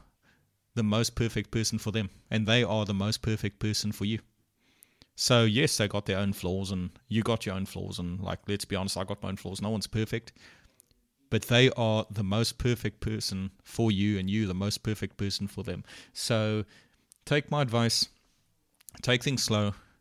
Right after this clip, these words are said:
and in the background, you can do the praying. In front of them, hey, you're just friends. Praise God. You're letting God work with their heart. God is working with your heart. You're getting to know them.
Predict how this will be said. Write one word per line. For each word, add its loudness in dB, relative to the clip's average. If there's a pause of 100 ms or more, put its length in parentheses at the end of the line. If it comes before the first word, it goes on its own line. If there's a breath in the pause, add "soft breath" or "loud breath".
(400 soft breath)
and 0
in 0
the 2
background, 0 (640 soft breath)
you 0
can 2
do 2
the -4
praying. -4 (760 soft breath)
In 4
front 2
of 4
them, 2 (720)
hey, -2 (100)
you're -2
just 0
friends. -8 (440)
Praise 0
God. -8 (420 loud breath)
You're 4
letting 4
God 0 (480 loud breath)
work 0
with 0
their -2
heart. -4 (320 loud breath)
God 2
is 0
working -4
with -6
your -2
heart. -8
You're -4
getting -2
to -6
know 0
them. -4